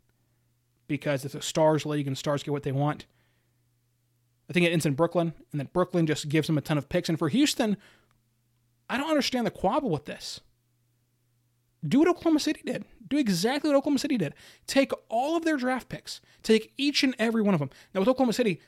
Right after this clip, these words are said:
they did get Shai as well. But take all of their draft picks, every single one that they can spare, within the rules. Whatever they can trade within the rules, take 'em all.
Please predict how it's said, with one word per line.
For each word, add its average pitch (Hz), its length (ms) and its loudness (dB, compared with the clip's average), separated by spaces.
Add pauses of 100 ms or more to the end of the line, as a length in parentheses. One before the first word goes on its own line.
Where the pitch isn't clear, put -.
they 180 100 4
did 214 120 2
get 214 160 2
Shai 208 220 2
as 170 120 0
well. 170 220 0 (180)
But 190 100 0
take 226 160 4 (100)
all 254 180 2
of 269 40 0
their 269 100 2
draft 208 260 -2
picks, - 260 -12 (140)
every 254 280 0
single 262 200 0
one 240 100 0
that 214 80 -2
they 214 60 -4
can 196 100 -4
spare, - 340 -8 (400)
within 160 220 4
the 220 80 2
rules. 190 380 0 (360)
Whatever 196 220 6
they 285 80 4
can 277 100 -2
trade 247 160 2
within 226 180 2
the 208 80 0
rules, 190 260 2
take 190 200 -2
'em 175 80 0
all. 135 160 -6